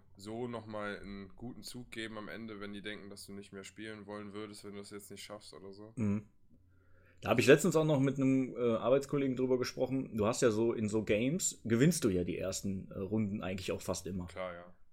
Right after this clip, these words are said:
Speaker 2: Ne? Also die versuchen einen nat-, einem natürlich das auch so vorzugeben, okay, du startest, dann gewinnst du die ersten fünf, sechs Runden und danach bist du der absolute Loser, weil dann plötzlich nur noch die Leute kommen, die schon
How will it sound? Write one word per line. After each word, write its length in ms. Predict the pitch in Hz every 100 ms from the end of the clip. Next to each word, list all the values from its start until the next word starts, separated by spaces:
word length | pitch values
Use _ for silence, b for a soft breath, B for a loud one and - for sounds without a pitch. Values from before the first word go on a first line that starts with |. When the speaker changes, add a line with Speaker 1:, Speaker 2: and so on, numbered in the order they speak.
| -
Speaker 2:
Ne? 220 | 110 185
Also 200 | 104 98
die 120 | 101
versuchen 360 | 98 101 110 120
einen 240 | 101 107
nat-, 260 | 107 101 -
einem 160 | 104
natürlich 380 | 107 95 113 107
das 160 | 110 -
auch 80 | 98
so 120 | 101
vorzugeben, 800 | - 113 - 98 104 104 107 104
okay, 300 | 92 101 123
du 80 | 110
startest, 560 | - 104 120 185 202
dann 100 | 110
gewinnst 300 | 104 113 151
du 60 | 170
die 80 | 160
ersten 240 | 160 151
fünf, 180 | 156 156
sechs 180 | 156 143
Runden 440 | 151 160 185 202 B -
und 100 | 107
danach 300 | 117 135 -
bist 200 | 131 -
du 60 |
der 160 | 113 117
absolute 400 | - 123 120 120
Loser, 360 | 117 135 117
weil 100 | 113
dann 320 | 107 113 123 -
plötzlich 360 | 120 - 107
nur 120 | 120
noch 100 | 120 107
die 120 | 117
Leute 280 | 117 117 117
kommen, 300 | 120 113 113
die 80 |
schon 280 | 104 117 107